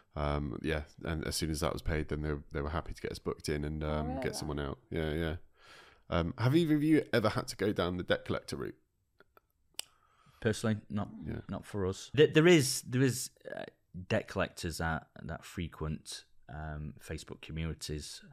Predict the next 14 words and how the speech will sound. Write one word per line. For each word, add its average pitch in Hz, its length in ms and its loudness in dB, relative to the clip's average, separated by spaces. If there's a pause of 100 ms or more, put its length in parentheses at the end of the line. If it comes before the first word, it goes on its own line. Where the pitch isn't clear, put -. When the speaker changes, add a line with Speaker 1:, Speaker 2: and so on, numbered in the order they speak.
Speaker 3:
Um, 76 460 -8
you 73 60 -10
know, 73 80 -6
we're 76 100 -6
not 80 220 -4
naming 78 320 -4
any 71 80 -8
names, 73 340 -8
but 80 240 -6
they, 85 160 -2 (100)
they're 85 240 -6
always 90 520 0
getting - 240 -6
recommended. 76 640 -6